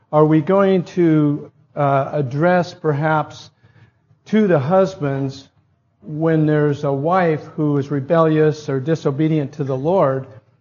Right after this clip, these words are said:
how one would respond? And I, and my answer to that is we will,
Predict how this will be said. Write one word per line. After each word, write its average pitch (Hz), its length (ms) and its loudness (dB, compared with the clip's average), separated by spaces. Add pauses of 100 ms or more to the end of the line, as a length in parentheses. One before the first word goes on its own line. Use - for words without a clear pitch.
(180)
how 165 420 -2
one 151 360 -2
would 139 180 -4
respond? 131 600 -6
And 131 100 -10
I, 139 280 -8 (760)
and 151 320 -6
my 143 160 -6
answer 156 320 -6
to 143 140 -10
that 135 240 -4
is 135 200 -8
we 135 160 -6
will, 139 640 -2